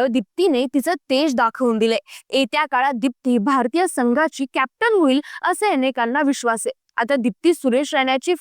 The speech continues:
फॅन असली तरी शफाली मात्र धडाकेबाज वीरेंद्र सेहवागची फॅन. त्यामुळे तिच्या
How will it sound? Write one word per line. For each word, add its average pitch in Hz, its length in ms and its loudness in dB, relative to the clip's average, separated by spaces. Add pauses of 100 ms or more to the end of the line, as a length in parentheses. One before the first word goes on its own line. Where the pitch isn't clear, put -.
फॅन 294 180 0
असली 349 320 0 (300)
तरी 427 180 2
शफाली 339 460 0
मात्र 262 340 0
धडाकेबाज 254 800 0
वीरेंद्र 247 440 2
सेहवागची 226 640 -2
फॅन. 196 140 -2 (420)
त्यामुळे 285 380 2
तिच्या 269 260 -2